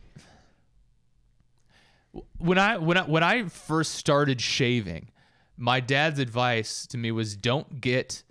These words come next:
nice razors. Use bad razors, uh, or use cheap, cheap razors," which is a very, this is, like, a very old guy, uh, like, kind of anecdote to have, I suppose. But the, uh,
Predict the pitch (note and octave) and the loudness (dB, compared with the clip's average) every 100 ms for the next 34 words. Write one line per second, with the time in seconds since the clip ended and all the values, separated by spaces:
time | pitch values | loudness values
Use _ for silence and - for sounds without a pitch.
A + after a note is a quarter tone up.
0 | _ _ A2 G#2+ A2+ - G#2 G2 G2+ F#2 | _ _ -4 0 0 -2 -2 -2 -2 -6
1 | C2 - - - A2+ B2 A2+ G#2 A2 G#2+ | -10 -12 -16 -6 -2 0 -2 -2 0 0
2 | G2 G2+ G2 F2+ D2 - - _ _ _ | -2 -4 -4 -6 -12 -14 -20 _ _ _
3 | _ _ - G#2+ F#2+ F#2+ A2 - - B2+ | _ _ -6 -4 -2 -2 -4 -4 -4 -4
4 | A2+ - - _ _ _ _ - B2+ A2+ | -4 -8 -20 _ _ _ _ -6 -2 -2
5 | G#2+ G2+ F#2 E2 A#1+ - - A2+ B2+ A#2+ | -2 -2 -2 -6 -12 -12 -10 -6 -6 -6
6 | - C3 E3 E3+ C#3+ C3 D3+ D#3 C#3 C3+ | -4 0 2 2 0 -2 -4 -4 -4 -2
7 | B2 - A2 A2 G#2+ G#2+ G#2+ G2+ G2 F#2+ | -2 -4 -2 -2 -2 -4 -4 -4 -2 -2
8 | F2+ F#2 _ _ _ - G#2+ F2+ E2+ F2 | -4 -6 _ _ _ -8 -4 -2 -2 -6
9 | G#2 _ _ _ - - G#2 E2+ _ _ | -8 _ _ _ -20 -10 -8 -8 _ _
10 | - A2 - G2+ F#2+ F2+ F#2+ F#2 F#2+ F2+ | -4 -4 -4 -6 -6 -6 -8 -8 -8 -8
11 | F2+ - - - C#2 - _ _ _ - | -8 -12 -12 -12 -12 -16 _ _ _ 0
12 | A#2+ A2 - - A#2+ G#2 G2+ - _ _ | 0 0 -4 -4 0 2 0 -6 _ _
13 | _ - A2+ G2+ | _ -6 -2 -2